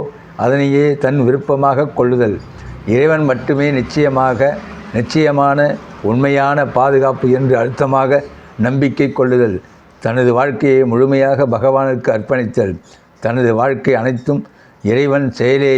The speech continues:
அன்றி தன் செயல் எதுவுமே இல்லை என்று முற்றிலும் நம்பி இருத்தல் போன்றவையாகும். ஆலயங்களில் எத்தனை, எத்தனை தெய்வங்கள் இருக்கிறது.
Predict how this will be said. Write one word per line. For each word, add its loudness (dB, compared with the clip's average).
அன்றி 2
தன் 0
செயல் 0
எதுவுமே 2
இல்லை 0
என்று 2
முற்றிலும் 0
நம்பி 2
இருத்தல் 0
போன்றவையாகும். 2
ஆலயங்களில் 0
எத்தனை, 0
எத்தனை 0
தெய்வங்கள் 2
இருக்கிறது. 0